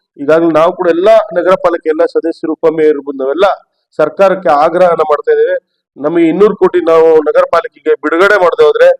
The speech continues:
ನಾವೆಲ್ಲ ನಮ್ಮ ಶಾಸಕರು ಎಲ್ಲ ಪಕ್ಷಾತೀತವಾಗಿ ಎಲ್ಲ ಶಾಸಕರು ಹೋಗಿ ಏನು ಒಂದು ಅಧಿವೇಶನ ಹನ್ನೊಂದನೇ ತಾರೀಕು ಅಧಿವೇಶನ ಅಂತ ಹೇಳ್ತಾ ಇದ್ದಾರೆ,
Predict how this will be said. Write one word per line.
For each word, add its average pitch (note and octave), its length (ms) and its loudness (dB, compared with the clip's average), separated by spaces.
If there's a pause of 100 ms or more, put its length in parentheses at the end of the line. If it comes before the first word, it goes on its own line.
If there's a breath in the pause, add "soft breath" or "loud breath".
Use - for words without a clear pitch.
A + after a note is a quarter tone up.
(300)
ನಾವೆಲ್ಲ D3 320 0
ನಮ್ಮ F#3 240 0 (320)
ಶಾಸಕರು F3+ 520 -2
ಎಲ್ಲ E3 160 0 (100)
ಪಕ್ಷಾತೀತವಾಗಿ E3+ 680 -4
ಎಲ್ಲ D3+ 120 -4
ಶಾಸಕರು D#3+ 580 -2
ಹೋಗಿ F3+ 300 -2 (580)
ಏನು F3 240 0
ಒಂದು D#3+ 140 0
ಅಧಿವೇಶನ F#3 520 2
ಹನ್ನೊಂದನೇ F3+ 440 0
ತಾರೀಕು E3+ 280 0
ಅಧಿವೇಶನ E3+ 440 -4
ಅಂತ D3 160 -14
ಹೇಳ್ತಾ D3 260 -6
ಇದ್ದಾರೆ, D#3 180 -2